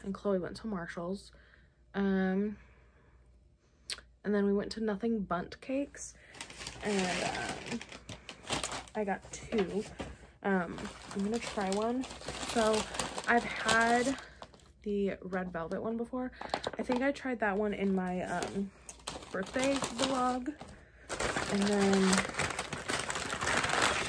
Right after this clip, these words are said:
this is their new flavor, um, that they have right now, and it's a limited time. It is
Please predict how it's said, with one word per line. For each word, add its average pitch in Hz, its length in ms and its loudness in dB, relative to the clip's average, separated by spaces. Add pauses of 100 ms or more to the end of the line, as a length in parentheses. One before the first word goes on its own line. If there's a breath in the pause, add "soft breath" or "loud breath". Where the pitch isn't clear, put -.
(340)
this 247 260 6
is 262 280 -4
their 330 220 0
new 214 260 4
flavor, - 640 -8 (280 loud breath)
um, 175 380 0
that 180 160 0
they 175 120 -4
have 165 300 -4
right 202 140 2
now, 247 340 0
and 196 120 2
it's 170 140 -2
a 180 60 0
limited 170 460 -2
time. 165 360 -6 (640 loud breath)
It 208 100 6
is 196 200 8